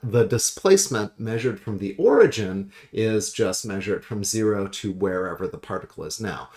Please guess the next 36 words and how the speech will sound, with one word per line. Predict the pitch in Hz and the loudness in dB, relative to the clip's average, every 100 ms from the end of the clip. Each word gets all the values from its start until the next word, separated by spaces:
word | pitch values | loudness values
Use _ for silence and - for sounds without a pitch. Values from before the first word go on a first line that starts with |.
| - - | -20 0
So | - 123 | 4 4
the | 120 | 4
displacement | 107 123 - 247 247 - 143 135 - | 2 2 6 6 6 4 2 0 -4
can | 120 110 107 | -2 0 -2
sort | - 123 107 | 0 2 2
of | 92 | 0
grow | 104 107 107 101 98 | -2 0 2 0 -2
and | 95 92 | -4 -8
shrink, | - 131 98 - - | 0 0 0 -4 -4
but | 113 | -2
the | 113 | -2
distance | - 147 - 127 - | 4 4 4 -2 -2
is | 110 - - | -6 -8 -2
always | 120 139 147 139 117 107 101 - | 2 4 4 4 4 2 -2 -4
increasing | 123 117 107 - 101 92 - 82 78 80 - | -4 -6 -6 -4 -4 -4 -6 -6 -8 -12 -8
or | 95 87 76 | -6 -6 -6
staying | 76 - 78 76 65 | -10 -10 -10 -12 -14
the | - | -8
same, | - - - - _ _ - _ | -8 -8 -12 -20 _ _ -20 _
uh, | 80 80 78 - | -12 -10 -10 -10
as | 143 147 - | -12 -6 -8
it | - - | -8 -14
travels | - - - 143 - - | -16 -14 -12 -14 -16 -20
along. | - _ _ _ _ - - - | -20 _ _ _ _ -20 -20 2
We'll | 139 | 8
also | 160 233 - 220 196 | 10 10 10 10 10
often | 165 139 139 165 | 8 6 6 0
describe | 143 - 120 120 | -2 2 4 4
these | 131 113 | 0 -4
kinds | - 131 110 | -4 -4 -2
of | 117 | -4
motions | 98 101 - 170 175 | -4 -4 -4 -4 -2
in | 110 113 | -2 -4
terms | - 117 110 110 - | -6 -4 -4 -2 -4
of | 92 | -6
these | - 104 98 | -6 -6 -6